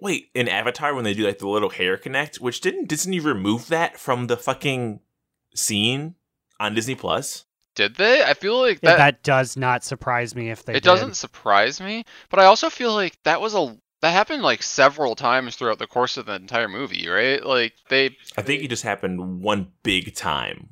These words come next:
Speaker 1: Like, they showed it, like, just, like, click, like, connecting with John Sully or whatever his name is, and other bitch.
Speaker 3: Uh, how dare you? His name is Jake Sully. <laughs>
Speaker 1: <laughs> Whatever. Get out of here, Zaza.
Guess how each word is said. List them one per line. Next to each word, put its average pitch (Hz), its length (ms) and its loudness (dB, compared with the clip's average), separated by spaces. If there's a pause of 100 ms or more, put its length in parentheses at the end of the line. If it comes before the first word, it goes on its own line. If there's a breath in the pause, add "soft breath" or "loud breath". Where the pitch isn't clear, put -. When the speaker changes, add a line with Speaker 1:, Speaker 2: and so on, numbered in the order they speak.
(120)
Speaker 1:
Like, 95 180 0
they 98 140 2
showed 101 320 0
it, 98 100 2
like, 85 180 0
just, - 160 -2
like, - 240 -8
click, 107 580 -6
like, 98 180 -4
connecting 95 460 -4
with 87 260 -8
John 107 280 0
Sully 104 560 0
or 104 80 0
whatever 98 280 2
his 95 140 0
name 92 200 2
is, 92 220 -2
and 92 380 -4
other 87 180 0
bitch. - 420 -4 (1120 loud breath)
Speaker 3:
Uh, 196 120 0 (100)
how 208 320 8
dare 170 400 4
you? 143 320 2 (200 soft breath)
His 175 280 0
name 196 300 4
is 151 180 2
Jake 226 460 8
Sully. 214 760 4 (280)
<laughs> 554 240 0
Speaker 1:
<laughs> - 220 -6
Whatever. 180 880 -2 (1160 loud breath)
Get 185 220 -6
out 175 140 2
of 143 40 0
here, 131 120 2
Zaza. 117 580 0